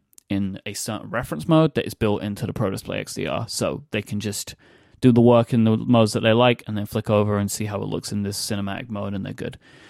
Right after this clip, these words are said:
Um, and I mentioned earlier the music producer, Estelle. Uh, she was using the sixteen inch MacBook Pro, uh, to do things I didn't even, never even thought could be done in Logic, right? Like, these hundreds and hundreds and hundreds of tracks. Like, I used, like, four tracks in Logic.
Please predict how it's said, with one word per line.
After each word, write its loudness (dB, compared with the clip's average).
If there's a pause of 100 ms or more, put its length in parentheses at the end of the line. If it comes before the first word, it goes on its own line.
(180)
Um, 2
and 6
I 8
mentioned 4
earlier 8
the 6
music 4
producer, 0
Estelle. 2 (640)
Uh, 4
she 2
was 4
using 6
the 6
sixteen 2
inch 0
MacBook -2
Pro, 8 (180)
uh, -2 (100)
to 2
do 4
things 4
I 6
didn't -2
even, -2
never 6
even 6
thought 4
could 2
be 4
done 4
in 4
Logic, 4
right? 4
Like, 0
these -4
hundreds 2
and 0
hundreds 2
and 4
hundreds 0
of -8
tracks. 0
Like, -2
I 4
used, 0
like, -4
four 0
tracks -2
in 4
Logic. 0